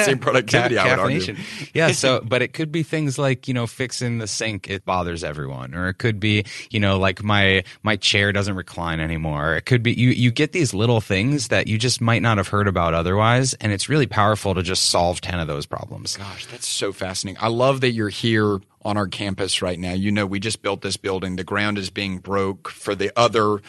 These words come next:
Speaker 2: nine hundred person building that's gonna be right next to it. And it was crazy.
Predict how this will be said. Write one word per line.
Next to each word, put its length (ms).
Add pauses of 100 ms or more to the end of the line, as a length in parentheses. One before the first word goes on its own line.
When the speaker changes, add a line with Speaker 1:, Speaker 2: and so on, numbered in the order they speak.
(120)
Speaker 2:
nine 360
hundred 320
person 380
building 400
that's 160
gonna 180
be 160
right 240
next 280
to 100
it. 120
And 100
it 40
was 140
crazy. 640